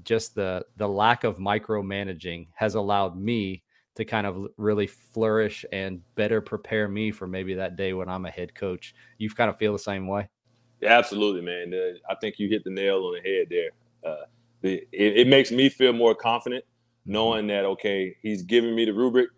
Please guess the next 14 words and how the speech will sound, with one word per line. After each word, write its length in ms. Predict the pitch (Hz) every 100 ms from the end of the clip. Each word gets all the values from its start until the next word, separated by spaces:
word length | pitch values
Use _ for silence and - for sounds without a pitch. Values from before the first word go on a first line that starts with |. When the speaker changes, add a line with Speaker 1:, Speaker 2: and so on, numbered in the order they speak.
| -
Speaker 2:
This 240 | 107 -
is 60 | 107
exactly 380 | 98 110 110 107
what 120 | 101
I 40 |
want. 380 | 92 131 127 123 -
Speaker 1:
Mm. 320 | - 92 82
Speaker 2:
This 200 | 101 104
is 80 | 87
how 260 | 107 104 104
I 40 |
want 220 | 101 101
it 120 | 95
done. 420 | 92 117 110 101